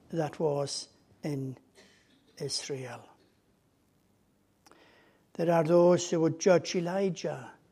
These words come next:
as being a man who was impervious towards human suffering,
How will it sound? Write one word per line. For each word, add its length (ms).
as 300
being 200
a 80
man 600
who 140
was 260
impervious 840
towards 440
human 300
suffering, 720